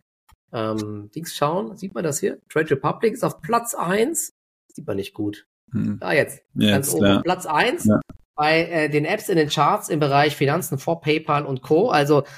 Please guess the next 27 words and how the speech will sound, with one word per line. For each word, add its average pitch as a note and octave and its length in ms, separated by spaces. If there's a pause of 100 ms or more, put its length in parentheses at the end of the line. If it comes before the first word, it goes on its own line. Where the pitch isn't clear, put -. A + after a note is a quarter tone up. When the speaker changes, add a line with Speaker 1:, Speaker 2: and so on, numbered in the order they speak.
(300)
Speaker 1:
die E3+ 120
Aktion, D#3 380
also D3+ 160
das - 260
muss A#3 140
man F#3+ 100
schon F#3 140
mal E3 160
Trade D#3+ 240
Republic C#3+ 400
lassen, E3 280
die A#2+ 140
hauen D3 220
halt D3+ 100
echt D3+ 160
immer E3+ 140
mal D3 140
Aktionen F#3 400
raus, C3 240
auch D3 160
mit A#2 120
Speaker 2:
Ja. G#2+ 120
Speaker 1:
dem G#2 80
Zins D#4 200
und C#3+ 120
so B2+ 120
weiter, A#2 400